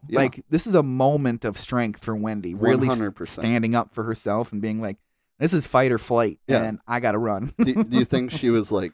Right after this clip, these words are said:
Speaker 1: smacking Stanley in her head? Like, "You son of a bitch." <laughs>
Speaker 2: I'm
Speaker 1: Like, she
Speaker 2: sure.
Speaker 1: smacks
Speaker 2: No, I'm,
Speaker 1: Jack
Speaker 2: you
Speaker 1: right
Speaker 2: know,
Speaker 1: there down the steps.
Speaker 2: knowing,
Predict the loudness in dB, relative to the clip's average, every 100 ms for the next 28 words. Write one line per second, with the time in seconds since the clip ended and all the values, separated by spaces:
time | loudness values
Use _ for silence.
0 | _ -14 -10 -6 -8 -10 -12 -12 -12 -12
1 | -10 -10 -8 -8 -6 -6 -4 -4 -6 -10
2 | -14 -14 -14 -20 -18 -14 -10 -10 -10 -10
3 | -8 0 2 2 4 6 6 6 4 2
4 | -4 0 2 4 4 4 2 2 0 4
5 | 4 4 2 0 -6 -10 -8 -8 -8 -16
6 | _ -2 2 2 0